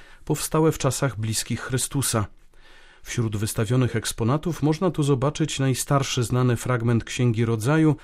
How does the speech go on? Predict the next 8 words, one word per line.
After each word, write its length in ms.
i 200
reprodukcję 640
całego 460
znalezionego 640
w 120
Qumran 460
zwoju 400
Izajasza. 720